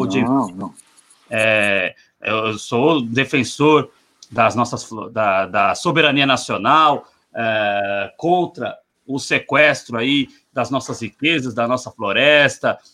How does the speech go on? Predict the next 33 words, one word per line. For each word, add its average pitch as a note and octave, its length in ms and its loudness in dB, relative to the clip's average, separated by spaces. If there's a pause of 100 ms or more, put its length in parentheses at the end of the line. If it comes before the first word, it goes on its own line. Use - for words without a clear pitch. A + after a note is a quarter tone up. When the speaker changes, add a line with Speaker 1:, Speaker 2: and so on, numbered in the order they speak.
(140)
Speaker 2:
dos B2 240 -2
nossos C#3 320 -2
aquíferos, C#3 840 -4
né, D3+ 220 2
Speaker 1:
Sim. - 80 -12
Speaker 2:
que, B2+ 240 -6 (360)
eh, A2 520 -6
eh, - 20 -10
do, A#2 280 -8
do B2 140 -2
nosso C3+ 240 0
petróleo. C#3+ 640 2 (320)
Não A#2+ 240 0
tô, C3+ 200 0
tô D#3 120 0
dizendo E3+ 280 0
um - 20 -8
pedaço D#3 420 0
de B2 80 -8
terra F3+ 340 2
no F3 120 -4
sentido F3 460 -4
de E3 160 -14
que, C#3 340 -4 (280)
eh, C3 220 0
esses E3+ 300 -4
caras F#3+ 380 2
que F3+ 120 -12
se E3 160 -10
dizem D#3+ 320 -2
nacionalistas D3 720 -2
pelo D3 180 -6
brasão, B2+ 600 0